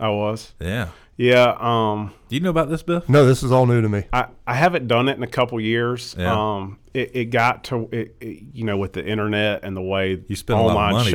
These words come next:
Speaker 1: shopping
Speaker 2: you?
Speaker 1: works. I mean, it's a hundred dollars to join the club Cameron every year.
Speaker 2: Right.
Speaker 1: They give you well more than a hundred dollars worth of stuff.
Speaker 2: Okay.
Speaker 1: But, um, it gives you access to when he releases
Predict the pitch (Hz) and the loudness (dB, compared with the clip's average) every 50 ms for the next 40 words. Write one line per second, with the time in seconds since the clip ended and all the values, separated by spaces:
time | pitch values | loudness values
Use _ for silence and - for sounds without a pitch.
0 | 120 110 107 104 104 110 104 101 95 101 104 104 101 104 - - - - 165 170 | 4 4 4 4 2 -2 -2 -2 -2 0 0 0 -2 -2 -6 -10 -6 0 2 4
1 | 170 185 180 - 147 131 143 139 127 107 107 104 107 107 107 110 107 101 - - | 4 4 2 0 0 2 2 2 2 2 2 4 4 4 2 2 0 -2 -4 -8
2 | 110 104 110 110 107 98 98 98 - - 110 104 98 - - 110 104 107 107 104 | -6 -4 -4 -2 -2 -4 -4 -6 -6 -4 -4 -4 -4 -4 -4 -4 -2 -2 -2 -4
3 | 104 110 107 110 107 107 110 110 110 110 107 - - 92 90 90 95 92 - - | -4 -4 -4 -4 -4 -2 -2 -2 -2 -2 -4 -6 -8 -6 -6 -6 -6 -10 -14 -20
4 | - _ _ _ 117 120 123 123 117 123 127 113 110 110 110 107 104 - 104 107 | -20 _ _ _ 0 2 2 4 4 4 2 4 2 0 -2 -2 -4 -8 -8 -4
5 | 104 113 117 117 117 113 110 107 101 101 95 92 107 107 101 95 98 98 92 95 | 0 2 4 4 2 2 2 0 0 0 -2 -2 -4 -4 -2 -2 -2 0 0 0
6 | 95 95 - 101 95 87 - 80 - - - 92 87 82 80 80 82 - - 73 | -2 -4 -4 -6 -6 -6 -6 -10 -12 -8 -6 -4 -2 -2 -2 -2 -4 -6 -8 -8
7 | 67 67 - - - - _ - - 117 120 117 113 113 110 113 107 104 - - | -10 -10 -14 -18 -20 -20 _ -14 -4 0 0 0 2 0 0 -2 -2 -2 -2 -4
8 | 135 127 127 143 147 139 135 120 - 104 117 117 117 117 - - 127 117 110 104 | -4 -2 0 -2 -2 -2 -2 -2 0 2 2 2 0 -2 -4 -2 0 0 2 0
9 | 101 98 - - - - - 120 110 107 107 101 95 107 101 98 107 117 110 101 | 0 -2 -6 -10 -12 -6 -4 -2 -2 -2 -2 -4 -4 -4 -4 -4 -4 -4 -4 -2
10 | 101 98 95 101 110 101 - - 104 98 92 90 - - - | -2 -2 -2 -2 -4 -4 -4 -6 -6 -6 -6 -6 -10 -12 -14